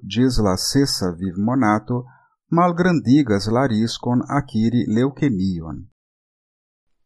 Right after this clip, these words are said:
Proksimume dek kvin procentoj el la akuŝintinoj disvolvas depresion. La ago mamnutre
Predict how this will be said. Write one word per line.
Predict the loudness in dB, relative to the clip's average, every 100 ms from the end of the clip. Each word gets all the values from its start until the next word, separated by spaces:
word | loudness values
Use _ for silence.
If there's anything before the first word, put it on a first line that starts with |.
| -2
Proksimume | 0 -2 0 2 4 4 4 2 -2 0
dek | 2 2 0
kvin | -4 0 0 0 -2
procentoj | -2 -4 -2 0 2 0 -2 -8 -8 -8 0
el | 2 4
la | 2 0 -2
akuŝintinoj | -4 -4 -6 -2 -2 -2 0 0 0 -4 -6 _ _ _ _ 0
disvolvas | 0 0 0 2 2 0 -4 -4 0
depresion. | 0 0 -4 -2 -6 -6 -8 -12 -18 _ _ _ _ -4
La | 0 2 2
ago | 2 0 -2 -2
mamnutre | -2 -2 -2 -4 -4 -4 -2